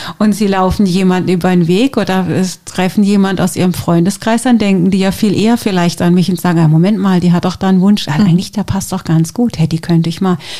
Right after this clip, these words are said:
Speaker 1: so. Ja, aber auf die Idee kommt vielleicht nicht jeder grad so.
Speaker 2: Mhm.
Speaker 1: Oder wenn ich eine Immobilie suche, ähm, dann macht es doch Sinn, darüber zu reden, weil irgendjemand kennt irgendjemand, der genau diese Immobilie gerade verkauft.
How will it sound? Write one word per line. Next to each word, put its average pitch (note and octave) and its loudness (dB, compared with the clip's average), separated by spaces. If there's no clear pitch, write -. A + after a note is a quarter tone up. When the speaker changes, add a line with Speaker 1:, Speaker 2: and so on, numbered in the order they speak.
Speaker 1:
so. E3+ -2
Ja, F#3 -2
aber F3+ -2
auf - -6
die - -4
Idee A3+ 0
kommt F#3 0
vielleicht - -6
nicht F3+ -4
jeder E3+ -2
grad D#3+ -8
so. E3+ -4
Speaker 2:
Mhm. F#3+ -2
Speaker 1:
Oder F#3+ 2
wenn G3+ 0
ich G3 0
eine G3+ 2
Immobilie G3 2
suche, F3+ 0
ähm, F3 2
dann G3 2
macht G3+ 0
es F3 -2
doch - -4
Sinn, G#3 2
darüber E3+ 0
zu - -8
reden, F#3 0
weil G3 0
irgendjemand G3 0
kennt F#3 0
irgendjemand, F#3 0
der F#3+ 0
genau F3 0
diese E3+ -4
Immobilie E3+ 0
gerade E3 -4
verkauft. - -10